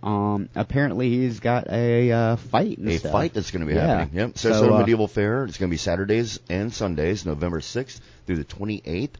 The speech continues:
Speaker 2: Uh, it, for the new twenty twenty-one, it's a twenty twenty-one Scottish theme.
Speaker 1: Yeah.
Speaker 2: Running from ten A M to five thirty P M. Uh, and the location, let's see if we can find it here.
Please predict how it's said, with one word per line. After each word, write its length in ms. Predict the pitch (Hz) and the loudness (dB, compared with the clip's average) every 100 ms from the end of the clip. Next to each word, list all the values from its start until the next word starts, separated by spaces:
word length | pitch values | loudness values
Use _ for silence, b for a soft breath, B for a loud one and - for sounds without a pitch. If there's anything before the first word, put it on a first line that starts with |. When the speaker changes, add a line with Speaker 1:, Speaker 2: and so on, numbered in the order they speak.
| b b b | b b b
Speaker 2:
Uh, 360 | 85 80 76 73 | -6 -4 -4 -6
it, 160 | 71 82 | -6 -8
for 260 | - 82 78 | -8 -8 -8
the 220 | 73 69 | -10 -10
new 180 | 73 71 | -8 -8
twenty 280 | 69 76 73 | -10 -10 -10
twenty-one, 600 | - 85 76 73 90 131 | -8 -6 -6 -6 -6 -4
it's 200 | - 120 | -6 -6
a 120 | - - | -6 -8
twenty 460 | - - 123 170 | -10 -8 -6 -6
twenty-one 520 | - - 139 131 127 | -8 -8 -4 -2 -4
Scottish 580 | 113 - 98 101 101 - - - | -6 -8 -6 -6 -6 -8 -14 -12
theme. 400 | - 107 78 55 - | -6 -6 -6 -10 -14
Speaker 1:
Yeah. 240 | 50 62 - | -10 -8 -2
Speaker 2:
Running 200 | 90 95 | 0 0
from 180 | 92 82 | 0 -2
ten 200 | 107 113 | 0 0
A 160 | 113 107 | 2 2
M 180 | 107 101 | 0 -2
to 80 | |
five 280 | - 87 90 | -4 -2 -2
thirty 220 | 98 98 | -2 -2
P 180 | 98 101 | -2 0
M. 240 | 98 101 101 b b b - | 0 0 -4 b b b -6
Uh, 300 | 85 82 78 | -2 0 -2
and 420 | 76 85 85 82 | -4 -4 -2 -4
the 280 | 82 80 80 | -4 -6 -8
location, 800 | 80 80 76 101 120 - 85 92 | -8 -8 -8 -8 -8 -8 -10 -10
let's 120 | 82 | -10
see 60 | 92 | -10
if 60 | |
we 60 | 73 | -12
can 60 | 73 | -8
find 200 | 101 85 | -6 -4
it 40 | |
here. 200 | 87 117 | -4 -6